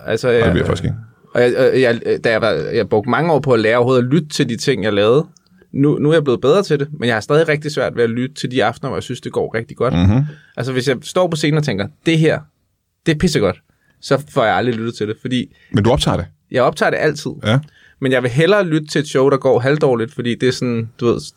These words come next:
Speaker 1: så kan jeg høre, hvad er det, jeg skal gøre bedre,
Speaker 2: Ja,
Speaker 1: eller
Speaker 2: ja.
Speaker 1: hvad er det, jeg fucker op. Men jeg har ikke lyst til at, at, at, at, at, du ved,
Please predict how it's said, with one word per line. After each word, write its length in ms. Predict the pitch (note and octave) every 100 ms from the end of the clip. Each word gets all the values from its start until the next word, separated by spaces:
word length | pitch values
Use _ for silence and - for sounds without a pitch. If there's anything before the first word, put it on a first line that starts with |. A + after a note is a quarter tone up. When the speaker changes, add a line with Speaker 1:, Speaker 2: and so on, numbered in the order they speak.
| - -
Speaker 1:
så 100 | C#3
kan 140 | D3+
jeg 100 | B2
høre, 220 | A#2 B2+ C3
hvad 220 | G#2+ B2
er 40 |
det, 80 | B2
jeg 80 | G#2+
skal 100 | A2
gøre 140 | G#2+
bedre, 260 | G#2+ A#2 C3+
Speaker 2:
Ja, 40 | C#3
Speaker 1:
eller 120 | B2+ B2
Speaker 2:
ja. 80 | F2+
Speaker 1:
hvad 100 | A2
er 20 |
det, 80 | A2
jeg 80 | G#2+
fucker 220 | G#2+ A2
op. 100 | A#2 _ _ - _ _ -
Men 220 | A2+ G#2+ -
jeg 160 | A#2
har 100 | A#2+
ikke 160 | C#3+ D#3+
lyst 180 | D#3 -
til 100 | D3
at, 320 | - A2+ G#2 - -
at, 220 | G#2+ A2 -
at, 180 | G#2 G2 - - _ -
at, 120 | A2+ - - A2+ A2+
at, 80 | A#2
du 120 | A#2+
ved, 80 | A2+